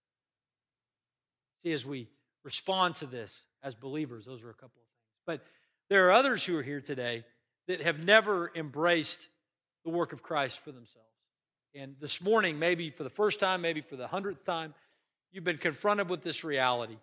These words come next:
that judgment is coming. But maybe today God is speaking to your heart and letting you know that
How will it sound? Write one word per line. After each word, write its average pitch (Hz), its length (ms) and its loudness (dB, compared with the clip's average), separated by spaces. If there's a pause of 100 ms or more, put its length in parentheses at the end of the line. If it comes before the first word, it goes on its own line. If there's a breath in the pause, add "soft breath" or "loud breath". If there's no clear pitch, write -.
(1500)
that 139 140 -16
judgment 190 500 4
is 170 140 -4
coming. 127 360 -4 (920)
But 165 140 -16
maybe 226 320 6
today 175 420 4
God 160 340 6
is 139 380 -2
speaking 175 460 -10
to 180 120 -18
your 143 180 -10
heart 123 280 -10 (2000)
and 160 100 -6
letting 208 260 6
you 202 100 -2
know 175 260 6
that 135 240 -2